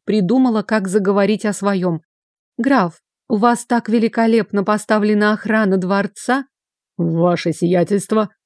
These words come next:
Граф Дишан искренне не понял, о чем ему говорят. Лиля тут же и разъяснила. Я насчитала около двух дюжин человек с оружием. Приятно видеть, что его величество так доверяет своим придворным.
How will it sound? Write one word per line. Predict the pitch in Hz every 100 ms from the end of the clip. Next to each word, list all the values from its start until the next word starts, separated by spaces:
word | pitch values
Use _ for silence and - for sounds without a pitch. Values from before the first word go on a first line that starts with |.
| _ _
Граф | 220 196 214 180
Дишан | 214 208 285 262
искренне | 240 - 247 233 233
не | 233
понял, | - 311 294 247
о | 214
чем | 202 294 294
ему | 208 208 247
говорят. | 226 233 220 170 - _ _ _
Лиля | 277 285 247
тут | - 320
же | 262 269
и | - 262
разъяснила. | 247 208 220 226 214 190 180 - _ _ _
Я | 220 294
насчитала | 285 233 240 226 220 214
около | 226 220 226 220
двух | 214 240
дюжин | 180 226 262 233 233
человек | 208 220 208 208 240 247
с | 247
оружием. | 240 277 190 180 165 - _ _
Приятно | 220 202 190 185 254
видеть, | 320 269 196 185
что | - 214
его | 190 208
величество | 202 202 196 233 220 214 208
так | 208 196
доверяет | 175 196 208 214 208
своим | - 202 208
придворным. | 196 226 208 202 175 175